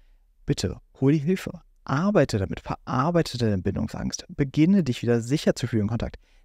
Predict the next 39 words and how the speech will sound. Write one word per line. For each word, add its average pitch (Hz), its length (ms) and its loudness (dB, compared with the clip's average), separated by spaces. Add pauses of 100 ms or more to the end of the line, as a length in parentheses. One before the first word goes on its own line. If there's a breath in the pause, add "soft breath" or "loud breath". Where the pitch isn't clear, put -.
Nimm 160 180 4
die 185 100 0
Tools 240 420 0
an 123 120 0
die 110 100 2
Hand, 104 180 0
die 95 60 -2
es - 80 -8
gibt, - 200 -6 (100)
um 190 200 4
damit 135 280 4
zu - 100 -2
arbeiten, - 500 -4
ja? 123 180 -2 (300)
Um 196 320 6
wieder 131 380 0
eine 120 160 0
neue 123 220 2
Erfahrung 135 480 -2
in 117 100 0
Beziehung 131 480 -2
zu 139 100 -4
machen, 135 280 0 (420)
um 190 200 8
die, 170 60 -2
die 123 140 -2
alten 101 220 0
Erfahrungen 135 360 0
wieder 131 180 0
zu - 120 -12
verarbeiten 135 640 -4 (380)
und 156 100 -4
so 151 220 0
wirklich 160 420 2
wieder 135 160 0
gesund, 143 800 0 (360)
bindungsfähig 135 720 2
zu - 180 -8
werden. 76 300 -6